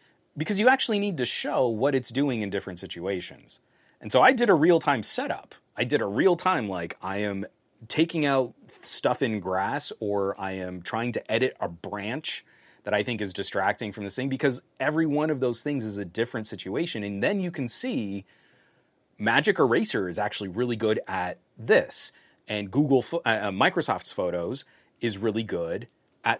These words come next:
that. That's how raw our A I tools are, and why you need to be able to show the back and forth of why these things are the way they are. But yeah, this is another reason why,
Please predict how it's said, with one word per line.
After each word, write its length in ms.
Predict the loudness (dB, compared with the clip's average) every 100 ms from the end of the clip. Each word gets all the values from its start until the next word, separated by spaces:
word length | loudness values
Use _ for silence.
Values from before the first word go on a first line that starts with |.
| 4
that. 360 | 4 4 -6 _ _ _ _ _ _ _ _ _ _ _
That's 320 | 2 4 4
how 300 | 0 6 6
raw 800 | 6 0 8 8 10 6 2 -8 -18 0
our 220 | 2 2
A 180 | 0 2
I 160 | 2 0
tools 460 | -4 -6 -4 0
are, 260 | 4 4 4
and 140 | 0
why 140 | -2 -2
you 140 | -4
need 180 | -4 -4
to 60 | -4
be 140 | -2
able 160 | -2 -4
to 80 | -6
show 640 | 0 2 2 0 -4 -8 _ -8
the 80 |
back 280 | 2 2 2
and 120 | -6
forth 500 | 2 4 4 0 -20 -16 -4
of 140 | -2
why 240 | 0 -2
these 180 | -4 -8
things 220 | -10 -8
are 120 | -8 -8
the 100 | -10
way 140 | -10
they 160 | -12 -10
are. 320 | -12 -12 -20 _ _ _ _ _ _ _ -6
But 80 | 2
yeah, 200 | 4 4
this 140 | 2
is 120 | 2 4
another 240 | 6 6
reason 240 | 4 2
why, 320 | 4 6 4